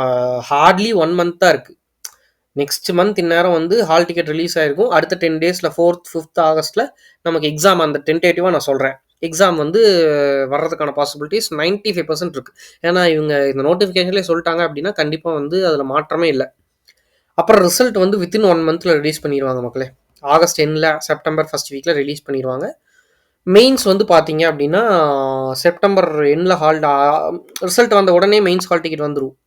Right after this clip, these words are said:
ரெண்டும் ஒட்டுக்கா தான் வரும். மெயின்ஸ் வந்து செப்டம்பர்ல வந்து இவங்க வந்து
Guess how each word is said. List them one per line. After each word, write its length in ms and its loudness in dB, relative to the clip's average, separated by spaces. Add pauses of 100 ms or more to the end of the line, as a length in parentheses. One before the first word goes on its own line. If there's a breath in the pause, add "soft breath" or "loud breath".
(580)
ரெண்டும் 340 6
ஒட்டுக்கா 220 2
தான் 160 6
வரும். 280 0 (560 soft breath)
மெயின்ஸ் 220 4
வந்து 260 -2
செப்டம்பர்ல 640 2
வந்து 320 2
இவங்க 240 0
வந்து 200 -6